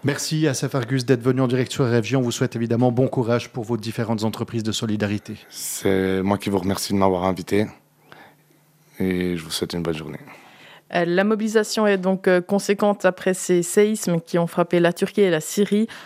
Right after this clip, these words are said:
Speaker 3: En Suisse, la chaîne du bonheur a lancé un appel aux dons.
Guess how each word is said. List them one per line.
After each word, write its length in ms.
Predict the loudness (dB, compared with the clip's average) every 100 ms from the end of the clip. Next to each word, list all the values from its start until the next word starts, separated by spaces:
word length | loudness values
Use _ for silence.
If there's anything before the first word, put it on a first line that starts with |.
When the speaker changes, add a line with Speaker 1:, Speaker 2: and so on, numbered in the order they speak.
| -2
Speaker 3:
En 80 | 2
Suisse, 340 | 2 2 0 2
la 240 | 4 2
chaîne 240 | 2 4
du 100 | 4
bonheur 400 | 4 4 4 4
a 80 | 4
lancé 360 | 2 0 0 0
un 160 | 4
appel 280 | 2 2 0
aux 140 | 2 -2
dons. 240 | 0